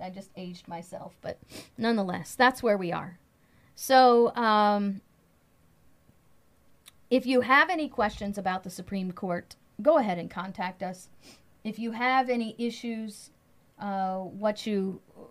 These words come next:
uh, with what I've said, go ahead and contact me. I think that I've pretty much,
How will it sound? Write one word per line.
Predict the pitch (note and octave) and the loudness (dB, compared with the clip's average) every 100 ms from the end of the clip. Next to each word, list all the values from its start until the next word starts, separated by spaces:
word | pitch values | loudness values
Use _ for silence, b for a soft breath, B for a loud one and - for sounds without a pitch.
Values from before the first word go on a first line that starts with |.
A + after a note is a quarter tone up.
| - - | -18 -14
uh, | D#3+ - | -12 -2
with | G#3 G3+ | -2 0
what | G3+ G#3 | 2 4
I've | G3+ | 4
said, | - G3+ G3 G3 | 2 2 2 2
go | B3+ | 0
ahead | B3+ C4+ | 2 2
and | C#4 | 0
contact | C4+ B3+ C#4 F#3 F3+ | -2 -4 -4 -8 -8
me. | F3+ | -6
I | F3 | -4
think | G#3 B3 B3+ | 0 -2 0
that | A3+ | 0
I've | G#3+ - | -2 -2
pretty | C4 B3 | -4 0
much, | A#3+ A3 G#3+ - | 0 0 -4 -14